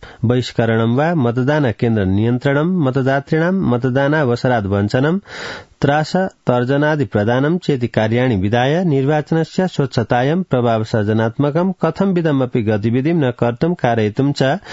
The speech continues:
सुरक्षा रणनीतेः अवलम्बनार्थं निर्दिष्टमिति आयोगस्य प्रवक्ता शालिग्राम शर्मा पौडेलः अवदत्।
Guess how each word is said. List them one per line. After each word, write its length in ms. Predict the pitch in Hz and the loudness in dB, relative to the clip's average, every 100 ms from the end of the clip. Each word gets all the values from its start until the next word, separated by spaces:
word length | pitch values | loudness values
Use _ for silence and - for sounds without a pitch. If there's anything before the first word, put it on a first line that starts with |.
| - - - | -14 -12 -6
सुरक्षा 500 | - 175 170 202 202 | -2 -2 0 0 2
रणनीतेः 720 | 131 135 131 135 165 175 196 | 2 2 2 0 0 0 0
अवलम्बनार्थं 1000 | 131 131 127 120 110 110 110 113 170 185 | 0 2 2 2 2 2 0 0 0 2
निर्दिष्टमिति 800 | 135 113 113 - 113 127 147 180 | 0 0 -2 0 0 0 0 0
आयोगस्य 640 | 135 139 165 175 190 156 | 2 2 0 -2 -2 -4
प्रवक्ता 540 | - 113 113 - 110 | -2 0 -2 0 -2
शालिग्राम 640 | 104 - 123 151 160 175 165 | -2 -2 0 0 0 0 0
शर्मा 340 | - 110 110 | 0 0 0
पौडेलः 600 | 104 107 104 101 101 98 | 0 0 2 2 2 0
अवदत्। 840 | 98 - 101 101 127 131 107 90 | -2 -2 -2 0 0 -2 -2 -2